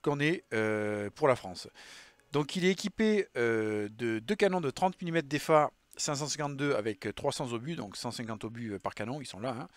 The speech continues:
situés dans le nez. Euh, sa vitesse max est mille cent quatre-vingt-dix-neuf kilomètres heure au niveau de la mer. Euh, altitude max mille sept cents,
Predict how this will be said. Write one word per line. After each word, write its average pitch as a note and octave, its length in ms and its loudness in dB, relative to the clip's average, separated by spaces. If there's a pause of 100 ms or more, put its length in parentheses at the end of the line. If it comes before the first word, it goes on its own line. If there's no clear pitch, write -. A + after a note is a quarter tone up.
(760)
situés - 340 -6
dans G2+ 120 -4
le F#2+ 60 -6
nez. D#3+ 180 0 (960)
Euh, G#2+ 560 2
sa D#3+ 140 0
vitesse F#3+ 320 0
max G3 340 2
est A2+ 140 -2
mille D#3 260 -4
cent F3+ 180 2
quatre-vingt-dix-neuf C#3+ 680 -2
kilomètres F3 400 2
heure A2+ 480 4 (500)
au E3+ 80 2
niveau D#3 220 -2
de B2+ 60 0
la A2+ 80 6
mer. D#3 340 2 (440)
Euh, G2+ 680 -4
altitude F3 380 0
max D3+ 380 0 (100)
mille D3 200 -8
sept - 180 0
cents, C3+ 300 -4